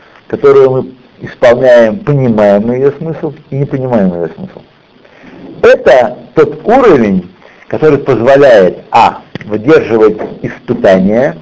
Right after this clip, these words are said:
тяжелые, в том числе, в первую очередь.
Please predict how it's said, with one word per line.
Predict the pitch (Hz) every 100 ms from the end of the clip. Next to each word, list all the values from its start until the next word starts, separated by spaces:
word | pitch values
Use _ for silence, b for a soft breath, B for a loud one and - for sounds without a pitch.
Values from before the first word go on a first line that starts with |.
| _ -
тяжелые, | 113 104 123 127 139 160
в | 156 -
том | 147 143
числе, | 135 135 - 143 139
в |
первую | 139 127 131 127
очередь. | 120 131 135